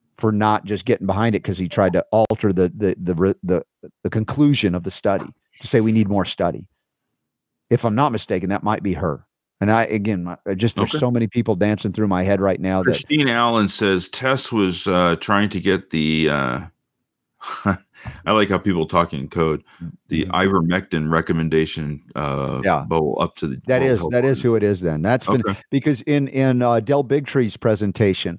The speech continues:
Speaker 1: last couple of times I've seen him, he's brought that video out. So we might need
Speaker 2: Okay,
Speaker 1: to ha-,
Speaker 2: cool.
Speaker 1: show that video.
Speaker 2: I will see what
Speaker 1: Or
Speaker 2: I
Speaker 1: if
Speaker 2: can
Speaker 1: we
Speaker 2: do.
Speaker 1: can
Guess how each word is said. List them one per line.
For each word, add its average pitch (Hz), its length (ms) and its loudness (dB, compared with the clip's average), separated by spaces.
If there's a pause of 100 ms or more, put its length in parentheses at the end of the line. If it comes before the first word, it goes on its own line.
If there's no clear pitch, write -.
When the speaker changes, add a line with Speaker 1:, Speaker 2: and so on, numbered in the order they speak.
(140)
Speaker 1:
last 117 220 2
couple 120 220 2
of 104 60 -4
times 110 240 -2
I've 92 100 -4
seen 127 180 0
him, 98 100 -2
he's 107 240 0 (320)
brought 127 260 2
that 117 180 2
video 107 480 2
out. 107 300 2
So - 100 -4
we 113 140 0
might 117 380 0
need 113 300 2
Speaker 2:
Okay, 143 160 0
Speaker 1:
to 165 40 4
ha-, 170 60 -2 (160)
Speaker 2:
cool. 185 160 0
Speaker 1:
show 127 240 0
that 110 220 0
video. 117 520 0 (640)
Speaker 2:
I 101 100 2
will 101 80 2
see 107 140 -4
what 113 100 4
Speaker 1:
Or 113 40 4
Speaker 2:
I - 40 4
Speaker 1:
if 113 60 2
Speaker 2:
can 107 80 -2
Speaker 1:
we 143 100 4
Speaker 2:
do. - 60 -16
Speaker 1:
can - 100 -10